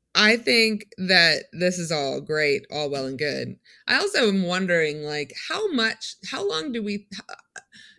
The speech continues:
make your prediction, Jenny. How long do you think we are still going to be chasing the beauty standards set by the Kardashians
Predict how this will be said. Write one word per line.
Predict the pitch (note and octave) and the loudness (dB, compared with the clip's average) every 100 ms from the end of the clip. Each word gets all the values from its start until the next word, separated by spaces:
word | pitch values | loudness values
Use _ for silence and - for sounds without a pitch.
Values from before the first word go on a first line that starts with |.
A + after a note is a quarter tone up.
| - | -4
make | D4 F#4 | -2 0
your | F#3+ | -2
prediction, | F3 E3 D3+ - D#3 | -4 -6 -6 -6 -8
Jenny. | D#3+ D#3+ D#3 D#3+ - - _ _ _ | -6 -4 -4 -6 -8 -16 _ _ _
How | - B3+ - | -8 -6 -4
long | C#4+ G#3 G3+ G3+ F#3+ | -4 -2 -2 -2 -4
do | E3 | -4
you | D#3+ G3+ G#3+ | -4 -2 -2
think | - F3 D3+ B2 - _ | -2 -4 -4 -6 -14 _
we | F3+ E3 | -4 -2
are | |
still | D#3+ - E3+ E3+ | -4 -4 -4 -4
going | E3+ E3 | -4 -6
to | D#3 | -6
be | D3+ | -8
chasing | - F3 E3 - D3+ C#3+ C#3 D3 | -8 -6 -6 -6 -6 -6 -6 -10
the | |
beauty | C#3+ D3 D3+ | -8 -8 -8
standards | D#3+ D3+ D3 C#3+ - | -8 -8 -6 -6 -6
set | - C3+ - - | -2 -2 -2 -6
by | C3 | -6
the | B2 | -6
Kardashians | - A2 A#2 - - - - - | -8 -10 -10 -12 -12 -12 -12 -14